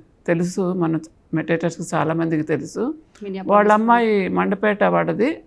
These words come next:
Speaker 1: అసలు ఊర్లు. ఇక్కడ నుంచి వాడికి సెలవులకు వచ్చినప్పుడు బెంగళూరు పిరమిడ్కి తీసుకెళ్ళి వాళ్ళమ్మ, ఆ, వాడ పిన్ని వీళ్ళు, వీళ్ళంతా అక్కడికి వెళ్ళి పిల్లలందరినీ తీసుకుని వెళ్ళారు ఒక నాలుగు రోజులు ఉండటానికి. ఆ పిరమిడ్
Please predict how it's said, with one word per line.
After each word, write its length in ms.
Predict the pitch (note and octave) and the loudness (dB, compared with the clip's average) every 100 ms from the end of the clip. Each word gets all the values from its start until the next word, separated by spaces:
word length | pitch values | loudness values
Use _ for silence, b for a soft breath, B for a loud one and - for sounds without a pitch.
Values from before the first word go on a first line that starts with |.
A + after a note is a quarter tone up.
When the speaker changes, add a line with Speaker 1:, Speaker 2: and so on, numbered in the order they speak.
| - | -8
Speaker 1:
అసలు 280 | D#3+ E3+ E3+ | -8 -4 -4
ఊర్లు. 320 | E3 F3+ C4 - b b b b | -2 -2 -4 -8 b b b b
ఇక్కడ 220 | - A3 A3+ | -12 -4 -2
నుంచి 360 | A#3+ A#3 A#3 | 0 0 0
వాడికి 520 | A3 G#3+ - G3+ G3+ | 0 0 0 0 0
సెలవులకు 440 | G3 G#3 G#3+ A3 G#3+ | -2 0 4 4 2
వచ్చినప్పుడు 680 | G3+ G#3+ G#3 G#3+ F#3 F#3 F#3+ B - | -2 -2 -2 0 0 -2 -6 B 2
బెంగళూరు 360 | A3 A#3 C4 | 4 6 4
పిరమిడ్కి 440 | A#3+ A3+ G#3+ G#3+ G3+ | 6 4 4 2 2
తీసుకెళ్ళి 500 | G3 G3 - G#3 A#3 | 0 -2 -2 0 0
వాళ్ళమ్మ, 640 | G#3 F3+ F3 F3 A3 F3 - b b _ | 0 0 0 0 -2 -6 -8 b b _
ఆ, 140 | E3+ F3 | -2 0
వాడ 180 | F3 | 0
పిన్ని 320 | F3 F3 F3 F3+ | 0 0 2 2
వీళ్ళు, 480 | F3 E3 E3+ F#3 - b b - | 2 2 0 -2 -8 b b 0
వీళ్ళంతా 500 | F3+ F3+ F3+ G3+ - | 4 4 4 2 2
అక్కడికి 300 | F#3 F3 E3+ | 0 0 0
వెళ్ళి 380 | D#3+ D#3+ E3+ F3+ | 2 4 2 0
పిల్లలందరినీ 640 | F3+ E3+ F3+ F3+ F3 F3 | 0 0 2 2 2 0
తీసుకుని 420 | F3 F3 E3+ - | 0 0 -2 -2
వెళ్ళారు 340 | F#3 E3 D#3+ D#3 _ _ _ - | 0 2 0 -2 _ _ _ -10
ఒక 120 | D#3+ | -4
నాలుగు 240 | E3 D#3 | -2 0
రోజులు 200 | D#3+ D#3 | -2 -2
ఉండటానికి. 560 | D#3 E3+ D#3 D#3 D3+ - - b b - | -2 -4 -4 -6 -6 -10 -20 b b -8
ఆ 40 | |
పిరమిడ్ 420 | F3 G3 F#3+ G3 | -4 0 0 4